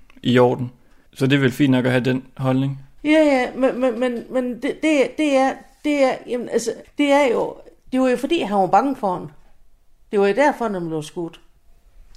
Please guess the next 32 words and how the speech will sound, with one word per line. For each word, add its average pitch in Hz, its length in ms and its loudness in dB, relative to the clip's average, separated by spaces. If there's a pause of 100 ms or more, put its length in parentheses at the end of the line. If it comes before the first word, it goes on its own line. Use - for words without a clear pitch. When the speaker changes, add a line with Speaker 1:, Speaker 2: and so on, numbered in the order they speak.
(180)
Speaker 1:
Hvad 131 160 4
hvis 165 140 -2
nu 165 100 4
de 143 100 4
bare 123 380 6
skød 131 320 4
den, 117 120 -4
fordi, 120 340 -2 (560)
altså, 117 220 -2
de 117 200 -2
ikke 113 140 -2
kunne 127 160 0
lide 151 180 2
ulven, 131 400 2
eller 127 140 2
generelt 131 560 2
ikke 139 120 -4
synes, 135 260 0
ulven 127 320 0
hørte 120 160 -2
til 135 200 -2
i 147 40 2
Danmark? 131 320 0 (640)
Er 123 60 0
det 117 140 -2
så, 143 200 4
øh, 135 340 4
er - 40 -6
det 131 140 -4
så 147 100 0
rimeligt 156 280 0
nok, 143 100 -2